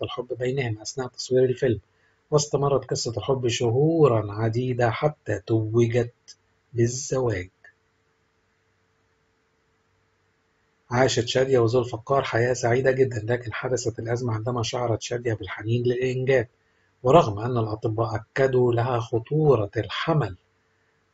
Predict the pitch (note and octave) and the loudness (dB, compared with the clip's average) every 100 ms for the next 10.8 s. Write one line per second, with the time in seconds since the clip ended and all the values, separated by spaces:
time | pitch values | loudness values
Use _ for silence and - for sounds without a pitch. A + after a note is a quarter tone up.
0 | _ G#2+ A#2+ A#2+ F#2 - C3 - D3+ D3 | _ 4 4 4 0 -6 -6 -2 -4 -4
1 | C#3 C#3+ D3 _ _ _ B2 C3+ A2+ A2 | -4 -6 -8 _ _ _ -2 0 -2 -2
2 | C3+ C3 A#2 A2 A#2 A#2 B2 C3 C3 C#3 | -2 -2 0 0 0 0 0 2 2 0
3 | C#3+ A#2+ A2 - - C3 C3 A#2 A2+ B2 | -2 -2 -2 -4 -4 -4 -2 -2 -2 2
4 | C#3+ C#3+ _ _ _ - A2+ - C#3+ C#3 | 2 0 _ _ _ -10 -8 -2 -2 0
5 | A2 A2+ B2+ A#2 C#3+ C3+ A#2 A2+ A#2+ A2+ | -2 -2 -4 -2 -2 0 0 0 0 -2
6 | A2+ C3 C3 A2+ - C3+ C3 A#2 A2 B2 | 0 0 0 -4 -2 -2 -2 -4 -4 -4
7 | A#2 A2+ A#2 A#2+ B2 A#2 - _ _ _ | -2 0 0 0 -4 -6 -12 _ _ _
8 | B2 A#2 A2+ B2+ B2+ - B2+ G#2 G2 G#2 | -2 0 2 0 -2 -4 -2 -2 -2 -2
9 | G#2+ B2 - B2 - A2 A#2 C3+ A2 G#2+ | -2 -4 -4 -4 -4 -4 -2 0 -2 0
10 | - B2+ A2 A2 - D3 D3+ | 0 0 0 -4 -2 0 0